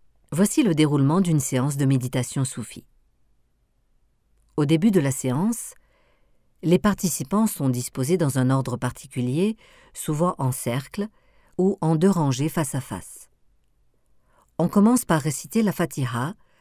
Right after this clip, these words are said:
ou une prière écrite par le fondateur de l'ordre. Le munshid chante un poème ou combine des éléments de plusieurs chansons. Il peut répéter plusieurs fois des vers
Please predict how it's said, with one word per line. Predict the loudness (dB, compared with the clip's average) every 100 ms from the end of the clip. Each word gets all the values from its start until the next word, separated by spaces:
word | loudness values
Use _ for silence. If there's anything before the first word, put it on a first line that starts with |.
| _ _ _ _
ou | 4
une | 4 4
prière | 0 -2 0 0 -2 -4
écrite | -6 -4 -4 -2
par | -2 0
le | 0
fondateur | -2 0 0 0 -2
de | -2
l'ordre. | -4 -6 -14 -20 _ _ _ _ _ _ _ _ _ _
Le | 4 6
munshid | 8 6 4 -2 -4 -6 -10
chante | -6 0 0 2
un | -2
poème | 0 2 4 4 2 -6 _ _ -2
ou | 0
combine | 2 2 6 6
des | 4 2
éléments | 0 2 2
de | 2
plusieurs | 0 -2 -2 -2
chansons. | -2 -4 -4 -10 -14 -20 -20 -20 -20 -20 -20 _ _ _ _
Il | -4 -2
peut | -2
répéter | -2 -2 0 0
plusieurs | 0 0 -2
fois | -2 -2 0
des | 0
vers | 0 0 -2